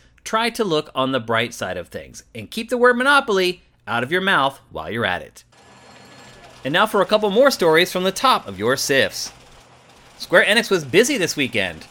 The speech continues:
as a trademark for Tactics Ogre Reborn was uncovered in Japan. Now, the trademark could be for a mobile game or something like that, but a Tactics Ogre remaster was part of the Nvidia leak not that long ago,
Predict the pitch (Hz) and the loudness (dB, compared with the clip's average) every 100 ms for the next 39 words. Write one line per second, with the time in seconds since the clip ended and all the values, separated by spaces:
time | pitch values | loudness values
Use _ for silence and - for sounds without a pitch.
0 | - 117 120 - 240 277 190 151 147 131 | -12 -6 -6 2 2 4 2 -2 -2 -4
1 | 202 226 - 180 - 147 185 175 143 113 | -2 -2 -2 -6 -4 0 2 2 -2 -2
2 | 185 175 117 104 113 127 131 123 180 196 | -4 -2 -2 0 0 0 0 -2 -2 0
3 | 202 - 131 113 - 175 190 107 - _ | -2 -2 -8 -8 -4 -2 -2 -4 -8 _
4 | _ 143 156 151 - 226 247 220 214 - | _ 0 0 0 0 0 2 0 -2 -4
5 | 339 392 359 202 160 - 147 139 147 151 | 0 0 0 -4 -4 0 0 2 2 2
6 | 131 120 113 113 127 123 113 110 117 196 | 0 0 -2 -4 -6 -6 -4 -4 0 0
7 | 202 - 180 180 175 _ _ _ 135 - | 0 0 2 2 2 _ _ _ -14 -2
8 | 214 247 - 226 - - 196 170 131 196 | 2 2 0 -6 -6 0 2 2 -2 -2
9 | 269 185 143 - 151 143 147 - - 214 | -2 2 2 0 -4 -4 -4 -6 0 2
10 | 226 - 139 135 135 - 120 120 202 214 | 2 -2 -4 -2 -6 -4 -4 0 0 2
11 | 147 120 113 110 113 104 101 131 160 151 | 0 0 -4 -4 -4 -2 -4 -2 -2 2
12 | 160 156 | 4 4